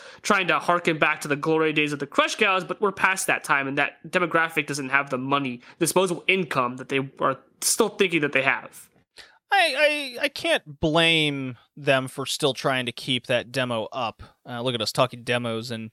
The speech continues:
Speaker 2: nineteen ninety-two.
Speaker 1: <laughs> Well, you see it with Kyoko Inoue. Kyoko Inoue was, uh, primary, the reason why she's getting, or not the only reason, but one reason why she's getting the push she's getting is because they feel like she would resonate more with the women. She kind of does, but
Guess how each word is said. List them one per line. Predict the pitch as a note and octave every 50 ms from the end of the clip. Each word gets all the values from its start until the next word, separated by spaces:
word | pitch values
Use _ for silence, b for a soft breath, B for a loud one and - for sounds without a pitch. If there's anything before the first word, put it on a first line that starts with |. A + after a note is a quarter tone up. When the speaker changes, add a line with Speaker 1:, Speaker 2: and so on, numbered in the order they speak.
| _ _
Speaker 2:
nineteen | - C#3 C#3+ C3+ - C3+
ninety-two. | C3 C3 B2+ B2 - - C3+ C3 - B2+ - G#3+ G#3+ - -
Speaker 1:
<laughs> | A3 G#3+ B B B B B B B B
Well, | - C#4+ D4+
you | D#4
see | D4 - F#4
it | F4+
with | F4+ D4+ -
Kyoko | - - - C#4 B3+ A#3 G3 G3 B3+
Inoue. | D#4 F4+ C4 E3 B2 B2 -
Kyoko | - - A#3 A#3 A3
Inoue | F#3+ G3 A#3 A#3+ G#3 F3+
was, | F3 E3+ E3+ E3 E3
uh, | F3+ E3 D3+ C#3 C3+ -
primary, | - - A3+ G#3+ A#3 A3+ G#3 A3 A3+ G#3+ F3+
the | E3+ E3+
reason | E3+ G3+ G#3+ G3+
why | G3 E3
she's | - F#3 D#3+
getting, | E3 F3 F#3 F#3 E3+ -
or | - C#3+ D3
not | D#3 D#3+ D3 - - - _
the | - D#3
only | D3 D#3+ E3+ D#3
reason, | C#3+ C#3 C3+ C#3
but | C#3+ A2 D#3+
one | G3+ A3+
reason | A3 A3
why | G#3+ F#3
she's | - F3+ D#3+
getting | D#3 F3 F3 F3
the | D#3
push | C#3+ - E3+ D#3 D3+
she's | - D3 C#3
getting | C3+ F#3 G3 G3+ F3+
is | D#3+ C#3+
because | D3 D3+ C#3+ - E3 D3+ D3 C#3+ B B B B B B
they | - F3 F3
feel | - - F#3 F#3+
like | F#3+ E3+ E3 D3+
she | - - F#3+
would | E3+ D3 C#3+
resonate | D3 D#3 E3 D#3+ D#3+ D#3 D3 - C3+
more | C3+ B2+ B2+ B2+
with | C3 D3
the | D#3+
women. | D#3 G#3 C#4 C#4 A3+ D3 C3
She | - - -
kind | - - - - F#3+ C4 B3+
of | G#3+ D3 C3+
does, | C#3 B2+ B2+ C3+ D3+ D3+
but | D3 C#3 D3 D3 -